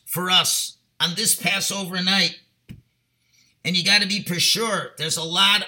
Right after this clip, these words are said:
of challenges until we get there. The preparations,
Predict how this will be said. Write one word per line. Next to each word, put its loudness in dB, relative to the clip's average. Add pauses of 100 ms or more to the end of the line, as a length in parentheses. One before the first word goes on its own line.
of 2 (320)
challenges 4
until 0
we -2
get 2
there. 0
The -10
preparations, 0